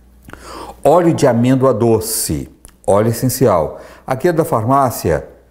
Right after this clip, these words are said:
é, ele não é um óleo essencial, então esse aqui é melhor, que ele é mais concentrado. Óleo de cravo,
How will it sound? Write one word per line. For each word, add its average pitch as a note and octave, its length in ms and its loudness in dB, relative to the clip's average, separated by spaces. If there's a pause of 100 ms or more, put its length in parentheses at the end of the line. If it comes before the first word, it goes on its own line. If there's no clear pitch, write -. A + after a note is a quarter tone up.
(320)
é, G2 800 4
ele C#3+ 320 0
não C3 180 4
é A#2 60 2
um C3 140 2
óleo A#2 460 0
essencial, G#2+ 760 0
então F2+ 260 -4
esse G#2 160 -6
aqui F2+ 180 -4
é F2+ 40 2
melhor, C3 760 0
que - 60 -16
ele D#2+ 80 -8
é - 20 -6
mais F2 220 -4
concentrado. A#2+ 840 -4 (1200)
Óleo D#3+ 600 2
de A2 180 -2
cravo, F#2 960 -4